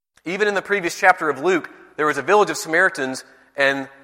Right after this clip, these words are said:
Jesus sent his disciples ahead, and the Samaritans would not receive him. Jesus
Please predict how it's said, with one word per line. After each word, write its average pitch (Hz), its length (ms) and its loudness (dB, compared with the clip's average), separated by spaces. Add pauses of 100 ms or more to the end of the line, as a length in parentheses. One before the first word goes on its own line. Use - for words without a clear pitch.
Jesus 165 320 -6
sent 175 180 -2
his 147 160 -6
disciples 151 480 0
ahead, 143 440 0 (460)
and 143 160 0
the 139 60 -6
Samaritans 196 400 0
would 147 80 -2
not 196 140 8
receive 165 260 -4
him. 117 180 0
Jesus 170 400 -10